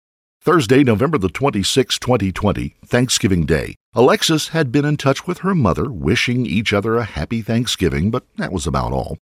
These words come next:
She said she couldn't phone them because she was super busy. Given how much her family meant to her, they found it strange that she couldn't take ten minutes out of her day to talk to them. But again, they let it slide. Later that day, something else happened that was really strange.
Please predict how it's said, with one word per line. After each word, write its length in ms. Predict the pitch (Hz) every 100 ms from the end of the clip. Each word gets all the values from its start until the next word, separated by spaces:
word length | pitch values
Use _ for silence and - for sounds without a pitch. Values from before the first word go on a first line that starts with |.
| _
She 180 | - 160
said 260 | - 233
she 160 | 175 180
couldn't 360 | - 165 151 143
phone 340 | 151 151 123
them 180 | 101 131
because 380 | 117 135 131 123
she 160 | 139
was 180 | 127 120
super 340 | - 117 131
busy. 380 | 120 151 113 85 _ -
Given 220 | 90 151 131
how 100 | 120
much 220 | 107 -
her 100 | 90
family 320 | 107 104 73
meant 300 | 65 90 143
to 160 | - -
her, 200 | - 64
they 160 | 107
found 360 | 120 226 262 190
it 120 | -
strange 680 | - - 127 110 64 53 -
that 180 | 76 -
she 240 | 104 95
couldn't 320 | - 185 160
take 240 | - 120 -
ten 260 | 143 120
minutes 300 | 117 98 -
out 140 | 90 85
of 60 |
her 100 | 76
day 240 | 69 104 76
to 100 | 78
talk 320 | - 190 -
to 160 | 67
them. 280 | 55 92 98 _
But 240 | - 110 -
again, 440 | 135 120 85 85
they 220 | 76 76 87
let 200 | 67 69
it 100 | -
slide. 460 | - 101 - 62 82 _ _ _ _
Later 300 | 104 151 147
that 240 | 127 123 95
day, 260 | 123 101
something 420 | 87 165 180 101
else 240 | 101 113 -
happened 400 | 73 62 76 90
that 240 | 87 123
was 280 | 101 117 82
really 260 | 110 80 76
strange. 680 | - 120 110 73 - -